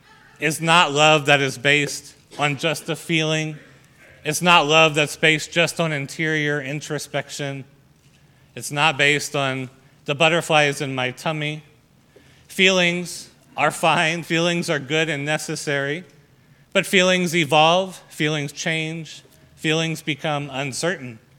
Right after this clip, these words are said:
And so we see the disasters that believing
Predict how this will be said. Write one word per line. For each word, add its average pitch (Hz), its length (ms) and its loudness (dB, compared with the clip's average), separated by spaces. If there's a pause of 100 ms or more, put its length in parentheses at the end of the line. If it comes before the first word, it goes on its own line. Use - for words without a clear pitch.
(760)
And 160 140 -4
so 196 100 4
we 175 180 4
see 185 280 4
the 165 140 0
disasters 143 760 2
that 139 180 0
believing 147 680 -4